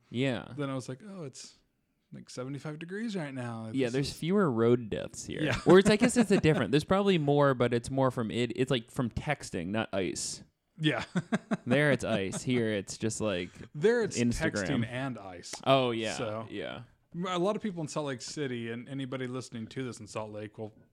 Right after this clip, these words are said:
Speaker 2: they'll get mad for a second, they'll be like, "But he's right."
Speaker 1: Shout out to
Speaker 2: But
Speaker 1: Salt Lake.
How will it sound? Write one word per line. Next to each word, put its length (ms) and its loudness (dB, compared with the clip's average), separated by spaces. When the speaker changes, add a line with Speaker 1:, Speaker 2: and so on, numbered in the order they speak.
Speaker 2:
they'll 160 -2
get 180 -6
mad 260 -4
for 100 -6
a 40 -4
second, 240 -6
they'll 120 -8
be 80 -10
like, 120 -16
"But 140 -18
he's 160 -18
right." 340 -18
Speaker 1:
Shout 260 -4
out 140 4
to 60 -4
Speaker 2:
But 40 -2
Speaker 1:
Salt 220 6
Lake. 220 6